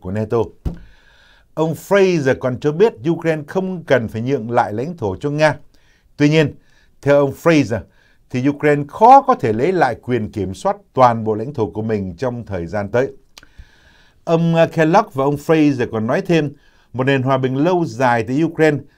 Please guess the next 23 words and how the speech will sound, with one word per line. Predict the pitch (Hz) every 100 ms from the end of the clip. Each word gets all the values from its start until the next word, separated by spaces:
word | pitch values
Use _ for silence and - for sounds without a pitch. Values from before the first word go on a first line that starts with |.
| _
sẽ | - 175
đòi | 139 117
hỏi | 107 101 95
những | 151
bảo | 139 98 107
đảm | 113 95 92
an | 135 143
ninh | 143 135
bổ | 101 92
sung | - 139 123 110
cho | 117 117
Ukraine. | 113 131 104 - _ _ _ _ _
Ông | - 127
Fraser | - 135 127 101 101
nói | 120 139
thêm | 139 120
rằng, | 117 92 - _ _ _ -
trang | 180 175
bị | 143 - -
tận | 147 139 123
răng | 131 175 170 165
cho | 160 160
Ukraine | 165 165 156